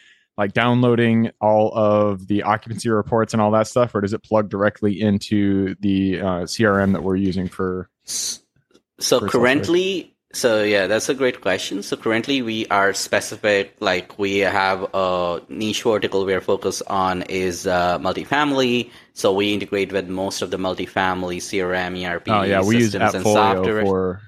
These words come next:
Speaker 1: yeah, for mobile
Speaker 2: Appfolio,
Speaker 1: home
Speaker 2: yes,
Speaker 1: parks, yeah.
Speaker 2: great. So, yeah, we can get that. So, um, directly can bring that data into our system. For other systems, as I mentioned, we have built a drag and drop mechanism. It's such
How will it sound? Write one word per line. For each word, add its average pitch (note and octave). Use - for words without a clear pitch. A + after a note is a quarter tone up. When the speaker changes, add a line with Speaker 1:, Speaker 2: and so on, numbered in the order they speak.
Speaker 1:
yeah, F#2
for G2
mobile G#2+
Speaker 2:
Appfolio, G2+
Speaker 1:
home G2
Speaker 2:
yes, F#2
Speaker 1:
parks, F2+
yeah. G#2
Speaker 2:
great. G2+
So, -
yeah, F2+
we F#2+
can G2+
get F2+
that. F#2
So, G2+
um, G2
directly A2+
can G#2+
bring G2+
that F#2
data F#2
into F#2+
our A2
system. E3+
For C3
other F3+
systems, A2+
as G#2
I G#2
mentioned, G2+
we G2
have G2
built G#2+
a G2+
drag G2
and G2
drop F2+
mechanism. A2
It's -
such -